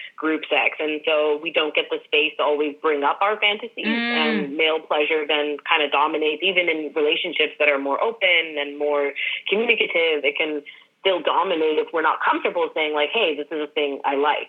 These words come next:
Speaker 2: Right.
Speaker 1: you know, "and this is the thing that I'm curious about." And so if your partner brings up a threesome, you could be like, "Oh, okay, like, let me go watch some porn and read some erotica and
Speaker 2: Right.
Speaker 1: figure out what's also gonna do it for me, like,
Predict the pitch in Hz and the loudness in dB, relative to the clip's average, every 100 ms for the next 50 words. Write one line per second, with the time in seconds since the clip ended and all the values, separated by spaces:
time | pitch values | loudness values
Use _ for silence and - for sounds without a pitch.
0 | - 196 185 170 156 143 143 143 151 165 | -8 -6 -4 -4 0 2 2 2 0 -2
1 | 143 156 156 156 151 - 160 240 214 160 | -2 -2 0 0 0 2 4 4 0 0
2 | 139 135 143 135 123 - 147 156 170 185 | 0 0 -2 0 0 0 -4 -2 -2 -2
3 | 180 - 185 202 175 165 151 - - - | 0 0 0 0 0 0 -2 -6 -2 0
4 | - 165 151 175 180 170 165 156 - 302 | 0 -2 -2 -4 -4 0 2 2 2 2
5 | 277 160 151 185 165 175 160 160 - - | 2 0 0 -2 0 -2 -2 -4 -8 -20
6 | _ _ _ - 160 196 233 214 - 311 | _ _ _ -6 -4 0 2 0 0 -6
7 | 302 247 214 247 254 180 180 - 226 247 | -2 0 2 0 0 -2 -4 -2 -2 2
8 | 180 170 175 170 190 226 180 214 214 180 | 2 2 0 2 4 4 2 2 0 2
9 | 190 185 170 - _ 165 196 202 180 180 | 2 2 -2 -4 _ -2 0 -2 -2 0
10 | 170 165 165 - - 151 151 214 190 143 | -2 -2 -2 -4 -4 -4 -2 -4 -2 0